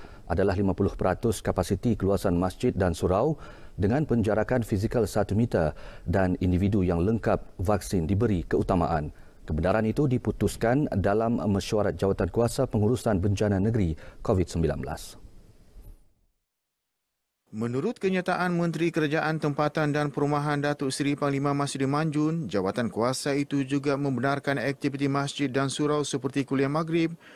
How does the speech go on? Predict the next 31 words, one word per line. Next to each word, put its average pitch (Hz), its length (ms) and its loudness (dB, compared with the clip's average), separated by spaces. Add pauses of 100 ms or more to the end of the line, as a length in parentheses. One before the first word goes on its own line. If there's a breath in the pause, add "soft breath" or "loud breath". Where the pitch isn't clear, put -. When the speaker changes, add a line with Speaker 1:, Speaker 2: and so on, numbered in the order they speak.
(180 loud breath)
Speaker 2:
kuliah 85 320 -2
duha 143 480 0 (240 loud breath)
dan 82 240 -2
kelas 110 320 -2
agama 139 480 0
mengikut 139 480 0
bilangan 143 320 0
kapasiti 143 640 0
yang 139 240 0
ditetapkan. 135 720 -4 (480)
Majlis 170 400 0
Akad 175 240 0
Nikah 165 240 2
juga 160 320 0
dibenarkan 185 560 0
di 165 80 0
Dewan 170 400 0
atau 160 320 0
ruang 156 320 0
khas 156 240 -2
masjid 156 400 0
mengikut 151 400 0
kapasiti 151 480 -2
Dewan 151 400 0
dan 147 160 0
ruang 143 320 0
khas 143 240 -2
tersebut. 147 480 0 (360 loud breath)
Bagi 95 320 0
pengurusan-pengurusan 117 1120 0
jenazah 120 560 0